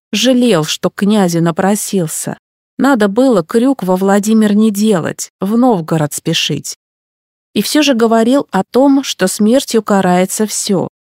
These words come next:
убийство, кража, грабеж, скупка краденого, превышение власти,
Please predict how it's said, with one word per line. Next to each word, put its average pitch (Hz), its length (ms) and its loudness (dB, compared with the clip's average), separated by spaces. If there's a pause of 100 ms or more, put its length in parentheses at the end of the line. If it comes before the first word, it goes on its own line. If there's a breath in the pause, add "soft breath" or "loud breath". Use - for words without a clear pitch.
(240)
убийство, 202 800 0
кража, 196 540 0
грабеж, 180 760 -2
скупка - 500 -2
краденого, 165 800 -2 (240)
превышение 247 680 2
власти, 190 720 -2